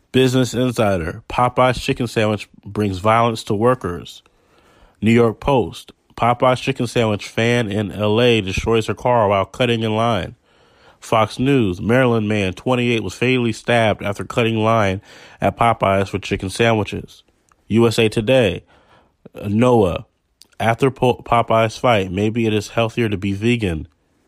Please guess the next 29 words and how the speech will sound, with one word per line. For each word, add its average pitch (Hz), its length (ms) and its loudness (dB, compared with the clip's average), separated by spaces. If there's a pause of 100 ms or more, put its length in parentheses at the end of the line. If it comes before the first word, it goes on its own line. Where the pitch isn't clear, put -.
(720)
C 127 260 2
N 131 80 4
B 120 140 0
C. 117 320 0
"Man 104 400 0
killed 117 340 2
at 98 220 -2
Maryland 113 400 0
Popeyes 101 560 2
in 90 100 -6
fight 113 320 0
linked 101 220 -4
to 95 80 -6
popular 98 420 -2
chicken 98 320 -6
sandwich." 98 720 -4 (920)
This 135 180 0
is 143 160 2
all 143 320 0
what's 135 120 -2
going 127 320 0
on 117 280 2
within 107 240 -2
the 107 80 0
culture 131 440 -2
at 104 280 -8
this 139 220 0
given 120 280 -2
time. 117 500 -2